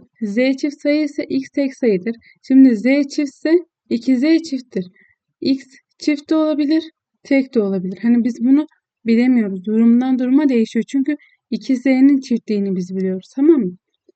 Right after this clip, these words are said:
Bu da kesinlikle değildir. Cevabımız yalnız bir olacaktır. A, B, C tam sayıları için ifadelerin iki tanesi tek sayı, bir tanesi çift sayıdır.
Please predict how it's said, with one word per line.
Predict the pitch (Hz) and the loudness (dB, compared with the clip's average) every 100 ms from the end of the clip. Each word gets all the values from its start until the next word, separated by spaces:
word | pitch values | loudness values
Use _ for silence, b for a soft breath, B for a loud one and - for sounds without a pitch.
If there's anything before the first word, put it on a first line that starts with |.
| _ _ _ _ _ _ _ _ _ | _ _ _ _ _ _ _ _ _
Bu | 269 | -2
da | 269 | -2
kesinlikle | 269 233 226 202 196 190 190 | -2 -4 -2 -2 -2 -4 -4
değildir. | 214 247 262 285 | -2 0 2 0
Cevabımız | 247 254 240 240 247 | 0 0 0 0 0
yalnız | 269 247 240 - | 0 0 -2 -2
bir | 294 | -2
olacaktır. | 269 208 220 220 196 185 - _ _ _ | 0 -2 -4 -6 -12 -12 -18 _ _ _
A, | 285 | 0
B, | 320 311 | 0 0
C | 311 285 - | -2 -4 -10
tam | - 294 294 | -6 0 0
sayıları | 302 285 254 269 | 0 -2 -2 -2
için | 269 220 | -4 -4
ifadelerin | 214 226 262 269 285 277 | -6 -2 -2 0 0 2
iki | 269 269 | 0 -2
tanesi | 294 277 262 233 | -2 0 0 0
tek | 190 233 233 | -2 -2 -2
sayı, | - 277 294 - _ - | -4 -4 -4 -8 _ -6
bir | 269 | -6
tanesi | 269 262 240 233 269 | -2 -2 -2 -4 -6
çift | 285 247 | -6 -4
sayıdır. | 240 220 190 | -2 0 -2